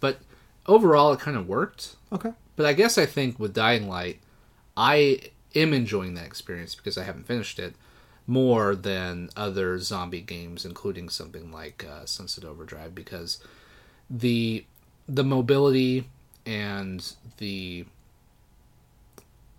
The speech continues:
Speaker 1: gruesomeness of combat, so the way that you traverse the environment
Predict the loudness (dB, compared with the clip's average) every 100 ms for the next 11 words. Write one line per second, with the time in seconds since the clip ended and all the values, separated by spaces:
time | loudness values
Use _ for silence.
0 | _ _ 0 4 6 4 2 2 0 0
1 | -2 -2 -4 -6 -8 -8 -6 -4 -4 -6
2 | -8 -8 -6 -6 -4 0 2 0 -4 -8
3 | -8 -8 -8 -4 -4 -4 -8 -10 -12 -12
4 | -14 -16